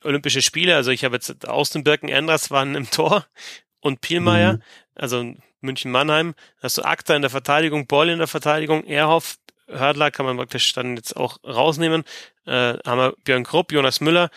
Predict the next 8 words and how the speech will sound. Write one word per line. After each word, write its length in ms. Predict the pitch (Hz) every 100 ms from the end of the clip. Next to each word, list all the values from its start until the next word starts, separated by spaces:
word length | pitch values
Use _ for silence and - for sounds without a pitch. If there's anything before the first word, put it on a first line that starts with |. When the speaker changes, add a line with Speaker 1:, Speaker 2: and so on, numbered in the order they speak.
| - -
Speaker 1:
Moritz 400 | - 135 160 156
Müller 200 | 151 147 139
und 120 | 123
dann 140 | 123
Yannick 240 | 120 120 113
Seidenberg, 540 | 143 170 165 170 165
also 160 | 120 120
m-, 420 | 123 - 139